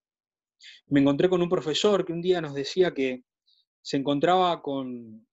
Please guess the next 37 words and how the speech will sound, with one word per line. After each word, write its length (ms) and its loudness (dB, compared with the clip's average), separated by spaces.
se 160 -14
juntaba 380 -2
a 60 2
tomar 240 0
un 80 -2
café 320 -2
en 80 0
España 580 -4
con 800 -2
un 180 -6
sacerdote 540 -2
católico, 640 -2
y 160 -2
en 100 0
una 520 -4
charla 420 2
de 80 2
por 180 -6
sí, 220 -2
bueno, 320 2
este, 180 -2
este 560 0
profesor 600 2
estaba 460 0
apurado 640 2
y 140 0
dijo, 280 -2
"Bueno, 240 0
me 100 -2
tengo 220 -6
que 100 2
ir, 160 0
tengo 200 -2
que 120 -4
dar 160 -2
el 100 -2
estudio". 400 0